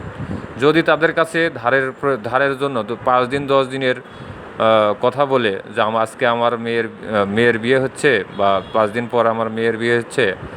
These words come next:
আমাকে বিশ হাজার টাকা ধারে দেন ভাই, অনুষ্ঠানটা শেষ করে আপনাকে দশ দিন পরে আমি দিয়ে দেবো।" এই সুদ কারবারিরা জীবনও তারা শিকার হবে না, না তাদের কাছে টাকা নেই, তারা নানা অজুহাত দেখায়।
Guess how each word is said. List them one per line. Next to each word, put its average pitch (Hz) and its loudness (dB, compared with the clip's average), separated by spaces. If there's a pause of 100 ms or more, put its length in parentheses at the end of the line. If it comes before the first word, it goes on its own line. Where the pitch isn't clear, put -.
(160)
আমাকে 110 2
বিশ 104 -6
হাজার 107 0
টাকা 110 0
ধারে 101 -2
দেন 110 -4
ভাই, 120 2
অনুষ্ঠানটা 104 -2
শেষ 117 -2
করে 147 4 (540)
আপনাকে 113 0
দশ 107 2
দিন 117 -8
পরে 107 4
আমি 101 -2
দিয়ে 92 -6
দেবো।" 80 -10 (500)
এই 143 4
সুদ 160 2
কারবারিরা 160 4
জীবনও 147 -2 (440)
তারা 127 4
শিকার 131 -2
হবে 117 0
না, 110 0
না 117 2
তাদের 123 0
কাছে 131 -4
টাকা 110 0
নেই, 120 -4 (800)
তারা 165 4
নানা 156 4
অজুহাত 127 2
দেখায়। 95 -6